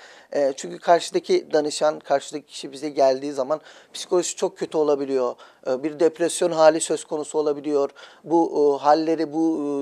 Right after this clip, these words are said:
e, yönetimsel beceri, stres modelini de iyi yönetebilmesi lazım. E, bu mesleği yapacak kişinin karşıdaki kişiyle empati kurması çok önemli ve onu anlayabilmesi.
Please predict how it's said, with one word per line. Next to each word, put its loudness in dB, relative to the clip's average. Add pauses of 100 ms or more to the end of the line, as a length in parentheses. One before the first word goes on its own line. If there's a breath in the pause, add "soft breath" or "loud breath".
e, -2
yönetimsel -2
beceri, -6
stres -4 (180)
modelini -4
de 2
iyi -6
yönetebilmesi -4
lazım. 0 (340 loud breath)
E, 0
bu -4
mesleği -4
yapacak 0
kişinin -10 (320 loud breath)
karşıdaki 0
kişiyle -4
empati -6
kurması -8
çok -10
önemli -6
ve 0
onu -6
anlayabilmesi. -6